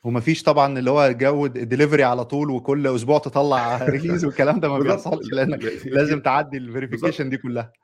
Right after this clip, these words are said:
Speaker 2: لأن بيبقى في industries أو في صناعات بتبقى regulated جدًا أو منظمة بشكل كبير من الحكومة، حاجات مثلًا زي القطاع الصحي، قطاع الطيران، قطاع الفاينانس اللي هو ال-، القطاع المالي يعني.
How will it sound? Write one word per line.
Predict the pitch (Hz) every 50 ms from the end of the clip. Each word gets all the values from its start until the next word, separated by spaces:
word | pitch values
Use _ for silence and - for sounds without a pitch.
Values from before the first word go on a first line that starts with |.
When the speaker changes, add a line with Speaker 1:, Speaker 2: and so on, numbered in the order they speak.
| _ _ _ -
Speaker 2:
لأن | 107 110 113 117
بيبقى | 120 135 139 139
في | - - 160 175 175 170 160
industries | 170 170 170 - 170 160 120
أو | 110
في | - - 147 151
صناعات | - - 123 101 90 98 120 131
بتبقى | 131 120 - 131 - - 104 98 90
regulated | 95 87 92 101 - 135 92 87
جدًا | 104 107 82 87 80 -
أو | 78 82
منظمة | 85 87 85 90 85 117 127 139
بشكل | 123 - - - - 101
كبير | 92 110 113 113
من | 104
الحكومة، | 90 82 - - - 104 90 80 73
حاجات | 82 95 98 92 104
مثلًا | 98 - 95 90 87
زي | 82 90 87 90 87 85
القطاع | 80 - - - - 85
الصحي، | 76 - - - 101 - - - 95
قطاع | 92 - _ - 82 80 78
الطيران، | 80 78 80 - - _ - 90 85 85 85 87 90 87 90 85
قطاع | 82 - _ - 78 78 78
الفاينانس | 78 80 78 76 78 - _ 78 78 80 87 90 90 87 - - -
اللي | 76 76 78
هو | 80 80
ال-، | 78 76 - - -
القطاع | 80 - _ - - 85
المالي | 82 80 85 90 87 85
يعني. | 87 85 85 87 90